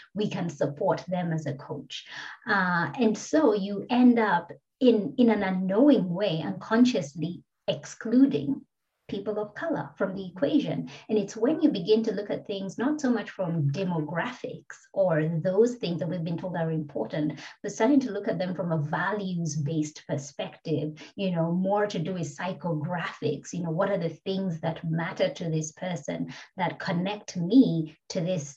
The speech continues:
this person that I can be of service to and of value to, then the game changes. But it does take time to begin to look at things from that perspective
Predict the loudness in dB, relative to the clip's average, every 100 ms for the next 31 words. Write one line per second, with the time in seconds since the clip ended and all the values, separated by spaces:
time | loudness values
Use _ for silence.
0 | -6 -4 -4 -4 -2 -2 -2 -4 0 -2
1 | -2 0 0 0 -2 0 -4 -4 -2 -2
2 | -4 -12 -2 4 4 4 -2 -6 -2 0
3 | 0 -2 0 -2 -2 0 2 2 -2 -8
4 | -12 -12 -14 -20 -16 -2 4 4 4 -2
5 | -8 0 0 2 2 4 4 2 -4 0
6 | 4 6 4 -6 -12 _ -16 -2 0 0
7 | -2 -4 2 4 6 6 4 -2 -14 -8
8 | -6 -6 -10 -12 -2 0 2 0 -2 -2
9 | -2 -2 -2 -4 -4 -6 -4 -8 -8 -8
10 | -8 -4 -2 0 -2 -2 -6 -4 -8 -8
11 | -10 -10